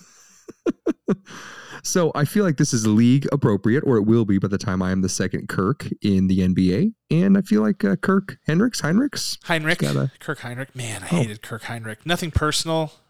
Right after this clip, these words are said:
Speaker 2: Nothing
Speaker 1: Oh.
Speaker 2: personal, but he was a really annoying player to play against. Really was.
Speaker 1: Who did he play for?
Speaker 2: Uh, Chicago Bulls, among others.
Speaker 1: Mm-hmm.
Speaker 2: But man,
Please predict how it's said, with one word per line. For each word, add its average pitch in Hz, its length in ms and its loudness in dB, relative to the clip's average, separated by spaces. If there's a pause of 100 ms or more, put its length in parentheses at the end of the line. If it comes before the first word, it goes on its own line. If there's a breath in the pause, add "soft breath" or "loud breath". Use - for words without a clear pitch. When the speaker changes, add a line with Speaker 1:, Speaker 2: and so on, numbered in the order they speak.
Speaker 2:
Nothing 160 240 2
Speaker 1:
Oh. 160 40 2
Speaker 2:
personal, 147 340 -2
but 127 300 -6
he 139 180 -8
was 123 260 -4
a 113 60 -8
really 120 320 -6
annoying 107 340 -12
player 104 320 -12
to 98 60 -14
play 85 240 -14
against. - 480 -12 (180)
Really 120 200 -8
was. 101 100 -10
Speaker 1:
Who 147 60 6
did 156 100 4
he - 20 2
play 156 140 2
for? 95 300 -6 (560)
Speaker 2:
Uh, 131 260 -4
Chicago 165 540 0
Bulls, 143 560 -2 (100)
among 139 260 -6
others. 135 600 -4
Speaker 1:
Mm-hmm. 202 200 4
Speaker 2:
But 117 260 -2 (960)
man, 107 380 -12